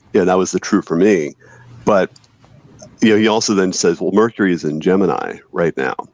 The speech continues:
which is actually not. You know, Mercury is the, the planet closest to the sun. And so Mercury is almost always going to be, you, you always see Mercury in the sky at almost the same time as you see the sun. So whatever, whatever constellation the sun is in, that's the constellation that Mercury is in. So,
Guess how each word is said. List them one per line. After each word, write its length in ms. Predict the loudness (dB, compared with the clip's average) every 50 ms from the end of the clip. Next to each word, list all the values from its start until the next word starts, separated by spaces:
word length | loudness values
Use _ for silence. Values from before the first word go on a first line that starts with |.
| _ _ _ -20 _ _ _ _ _ _ -4
which 120 | -2 -2
is 100 | 0 -2
actually 360 | -2 -2 -2 -2 -2 -2 0
not. 420 | 0 0 0 0 0 -2 -4 -8 -10 _ _ _ _ _ _ 0
You 180 | 2 2 2 2
know, 60 | 2
Mercury 540 | 2 2 2 2 0 -2 -2 0 2 2 2
is 260 | 2 2 0 -2 -6 -2
the, 220 | 0 2 2 2
the 140 | 0 -2 -6
planet 360 | -4 -2 0 0 2 0 0
closest 420 | 0 0 0 0 0 -2 -4 -4 -4
to 80 | -4
the 100 | -2 -2
sun. 420 | -2 -2 0 0 0 -2 -4 -8 -16 _ -20 -20 -20 _ _ -10 -4 -4
And 100 | -2 0
so 100 | 2 2
Mercury 340 | 4 4 2 2 0 -4 -4
is 60 | -4 -4
almost 300 | -2 -2 -2 -2 -2 -2
always 280 | 0 0 0 0 0
going 200 | 0 0 0 0
to 60 | 0 -2
be, 100 | -4 -4
you, 200 | -2 -2 -4 -2
you 80 | 0 0
always 220 | 2 2 0 0
see 120 | -2 -4 -2
Mercury 400 | 0 0 0 0 -2 -4 -2 -2
in 80 | 0
the 80 | -2 -2
sky 320 | -4 -6 -6 -4 -4 -2
at 80 | -2 -4 -4
almost 240 | -4 -4 -4 -4 -4
the 80 | -4 -4
same 240 | -2 -2 -2 -2
time 180 | -4 -4 -6 -6
as 60 | -6
you 60 | -6
see 140 | -8 -8 -8
the 120 | -8 -8 -6
sun. 260 | -4 -4 -4 -6 -4
So 100 | -2 -2
whatever, 360 | 0 2 2 0 0 -2 -4 _ -2
whatever 240 | 0 0 0 0
constellation 760 | -2 -2 -2 -2 -2 -2 -4 -4 -4 -4 -4 -4 -4 -4 -6 -8 _ _ -4
the 100 | -2 -2
sun 240 | 0 0 0 2 0
is 120 | 0 0 0
in, 260 | 0 0 0 -2 -4 -10 _ -20 _ _ _ _
that's 260 | -4 -4 -4 -4 -4
the 120 | -4 -2 -2
constellation 520 | 0 0 -2 0 0 0 -2 -2 -2 -4
that 60 | -2 0
Mercury 400 | 0 0 -2 -2 -6 -10 -10 -8
is 120 | -6 -6
in. 220 | -6 -8 -8 -10 -8
So, 320 | -4 -2 0 0 0